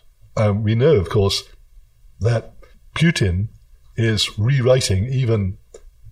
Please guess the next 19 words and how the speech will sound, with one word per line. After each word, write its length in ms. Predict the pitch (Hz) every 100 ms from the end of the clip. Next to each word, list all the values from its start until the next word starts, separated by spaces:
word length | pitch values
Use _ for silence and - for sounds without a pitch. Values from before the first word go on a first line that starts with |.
| -
day 160 | 127 123
by 240 | 107 101
day 420 | 104 156 90 90 - - - -
what 160 | 120
is 140 | 113 -
happening 520 | 147 113 104 98 110 -
in 180 | 113 107
Ukraine, 640 | 104 - 180 110 90 113 - _ - _ _ -
and 280 | 123 117 110
that 100 | -
the 80 | 98
facts 440 | - 147 147 -
of 100 | 107
the 80 | 110
war 560 | 113 160 101 90 101 - - -
he 160 | - 117
has 200 | 110 -
totally 640 | - 160 - 107 87 82 - - -
made 380 | 104 110 104 87